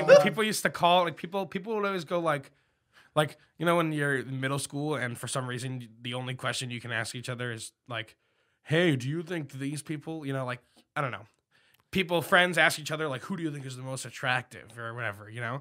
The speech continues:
Speaker 2: Yeah.
Speaker 1: And, and
Speaker 2: And you
Speaker 1: ev-,
Speaker 2: get
Speaker 1: ev-,
Speaker 2: the
Speaker 1: everybody would
Speaker 2: shutdown?
Speaker 1: always, everybody would go, "Oh, no, Danny's cute." I don't wanna be cute. <laughs> All right? <laughs> Nobody wants to be cute.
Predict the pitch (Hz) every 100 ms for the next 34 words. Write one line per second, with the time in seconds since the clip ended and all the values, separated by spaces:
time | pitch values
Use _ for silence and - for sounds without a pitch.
0 | - - 160 143 135 127 127 123 - _
1 | _ 131 131 123 180 - 170 175 165 185
2 | 190 185 180 170 160 156 165 180 175 165
3 | 170 160 185 247 294 277 196 202 277 311
4 | - - _ _ - - 175 240 - _
5 | _ _ _ - - 302 539 - 214 -
6 | - 269 - - - - - - - -
7 | 196 - - - 151 - - 190 - -
8 | - 247 320 302 277 269 226 143 - 135
9 | 208 220